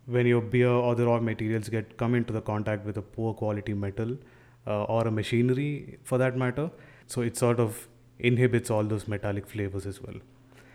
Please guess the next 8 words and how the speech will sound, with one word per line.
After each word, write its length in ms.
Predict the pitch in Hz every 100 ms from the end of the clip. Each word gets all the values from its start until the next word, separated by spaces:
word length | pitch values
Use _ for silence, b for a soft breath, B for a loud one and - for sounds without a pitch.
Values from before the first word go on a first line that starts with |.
| B B B B B -
Uh, 240 | 131 127
metallic 460 | 127 127 131 147 147
is 100 | 135
perceived 520 | 135 131 131 139 120
as 580 | 117 117 117 107 104 - - - - _ - -
smell 380 | - - 127 120
of 180 | 123 113 120
iron 460 | 113 143 202 226